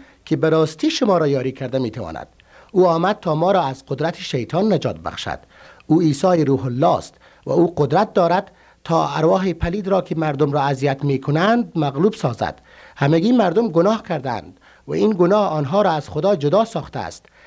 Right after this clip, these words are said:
از این سبب آنها هیچگاه زندگی جاودان نخواهند داشت،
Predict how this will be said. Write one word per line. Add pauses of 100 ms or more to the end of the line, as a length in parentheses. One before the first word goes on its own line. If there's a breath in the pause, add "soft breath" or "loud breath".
(120)
از
این
سبب
آنها
هیچگاه
زندگی
جاودان
نخواهند
داشت،